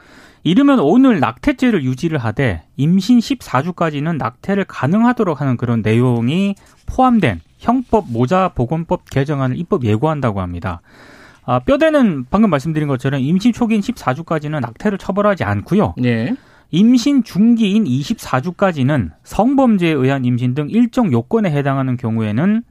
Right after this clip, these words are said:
Speaker 1: 낙태할 수 있다. 이런 내용이 포함이 됐다라고 하는데요.
Speaker 2: 네.
Speaker 1: 아, 입법 예고 기간인 사십 일 동안 각계 의견을 수렴을 해서 국회 법안을 제출하게 된다라고 하는데요.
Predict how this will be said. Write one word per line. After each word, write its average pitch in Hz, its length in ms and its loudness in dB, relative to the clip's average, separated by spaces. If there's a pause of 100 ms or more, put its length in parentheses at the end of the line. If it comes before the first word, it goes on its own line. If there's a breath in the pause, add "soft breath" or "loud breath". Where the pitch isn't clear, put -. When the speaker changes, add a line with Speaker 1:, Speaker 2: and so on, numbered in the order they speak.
(180)
Speaker 1:
낙태할 180 360 -2
수 - 140 -6
있다. 110 340 0
이런 143 240 0
내용이 120 280 0
포함이 175 320 -4
됐다라고 127 540 -2
하는데요. 98 460 -2
Speaker 2:
네. 113 260 -6 (300 loud breath)
Speaker 1:
아, 127 100 0
입법 240 380 2
예고 175 280 2
기간인 190 380 -2
사십 185 380 -2
일 220 140 2
동안 156 420 -2
각계 139 320 -4
의견을 160 380 -2
수렴을 185 360 -2
해서 123 160 -2
국회 151 280 -6
법안을 165 420 -2
제출하게 135 440 -4
된다라고 120 580 -2
하는데요. 98 500 -4